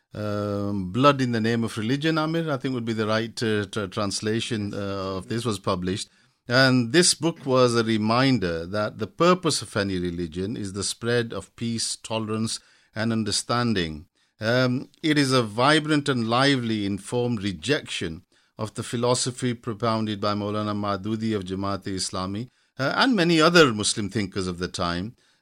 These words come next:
uh, that bis-, disbelievers should be given no choice other than to either accept Islam or face the sword. Uh, these people did immense damage to, uh, Islam, and this why this book was a, g-, great response to that nonsense.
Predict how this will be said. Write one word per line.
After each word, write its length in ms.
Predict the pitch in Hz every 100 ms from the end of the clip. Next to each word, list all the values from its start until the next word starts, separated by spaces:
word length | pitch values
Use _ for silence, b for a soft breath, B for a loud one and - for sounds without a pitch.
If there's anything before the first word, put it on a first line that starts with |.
| 107
uh, 160 | 113
that 240 | 113 120 113
bis-, 260 | 151 - 117 107 120
disbelievers 840 | 175 - 113 92 87 87 101 - _ _ _
should 360 | - - 160 120
be 200 | 123 117
given 420 | 104 120 120 117
no 200 | 131 147
choice 380 | 135 110 107 -
other 220 | 117 113
than 380 | 98 107 107 101
to 160 | 110 127
either 360 | 127 127 117
accept 380 | 98 - 135 -
Islam 500 | 127 - 131 147 156
or 140 | 123
face 340 | 104 107 107 -
the 140 | 101
sword. 600 | - 113 101 85 80 - _ _ _ -
Uh, 160 | 104 104
these 380 | 110 127 160 139
people 320 | 139 117 113
did 160 | 110 131
immense 580 | 107 117 156 151 123
damage 480 | - 87 87 85 -
to, 340 | - 92 85 92
uh, 20 |
Islam, 720 | 92 101 90 - 87 95 104
and 300 | 98 95 92
this 180 | 92 -
why 220 | 95 92
this 220 | 90 92 -
book 280 | 95 92
was 180 | 95 90
a, 200 | 90 90
g-, 180 | 85 98
great 460 | 85 98 110 95 90
response 480 | - - 98 90
to 100 | - 82
that 240 | 82 82 -
nonsense. 560 | 82 82 - 80 -